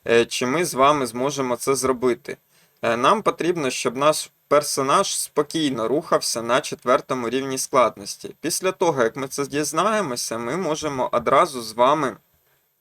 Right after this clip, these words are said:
е, в принципі, прокачуватися в ямі. Е, для чого? Для того, щоб прокачати свої символи. Також ми можемо вибрати інший шлях.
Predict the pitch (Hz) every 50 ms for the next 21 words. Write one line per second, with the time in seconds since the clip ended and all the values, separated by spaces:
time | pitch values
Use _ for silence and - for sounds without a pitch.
0 | _ _ _ - 131 123 120 113 113 113 - - 127 143 160 165 - - 143 -
1 | 123 120 - - 120 - - 131 151 - - 147 123 117 - - 127 - - 131
2 | 120 120 123 127 131 123 117 107 98 98 _ _ _ - - - - - - _
3 | - - 117 120 117 117 113 110 117 131 131 131 - 185 190 220 208 175 139 117
4 | 117 120 120 - - 156 185 170 139 123 - - - - 139 156 156 - - 143
5 | - - - 120 - - 143 139 156 147 - 127 - - - 117 120 127 151 151
6 | - - 143 135 127 117 101 107 101 107 107 - - 170 214 214 - 190 156 -
7 | - 139 139 156 160 139 - - 131 139 139 127 127 123 117 117 113 113 131 143
8 | 123 - - 113 - - - - - 165 185 208 - - 247 254 247 - - 185
9 | 190 190 196 196 - -